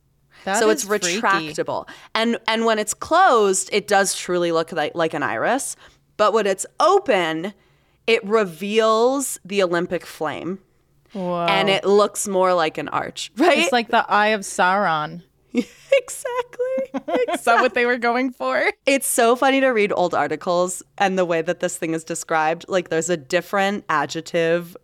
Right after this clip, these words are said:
Speaker 2: like, preceding the word Hoberman Arch in, like, every paragraph of every
Speaker 1: <gasps>
Speaker 2: Salt Lake Tribune.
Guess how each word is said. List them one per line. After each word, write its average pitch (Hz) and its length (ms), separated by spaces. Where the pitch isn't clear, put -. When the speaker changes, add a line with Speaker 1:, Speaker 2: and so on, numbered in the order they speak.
Speaker 2:
like, 156 320
preceding 156 800
the 170 100
word 151 220
Hoberman 151 480
Arch 135 360
in, 165 160
like, 147 200
every 151 300
paragraph 147 520
of 165 140
every 147 320
Speaker 1:
<gasps> 147 80
Speaker 2:
Salt 131 140
Lake 147 100
Tribune. - 240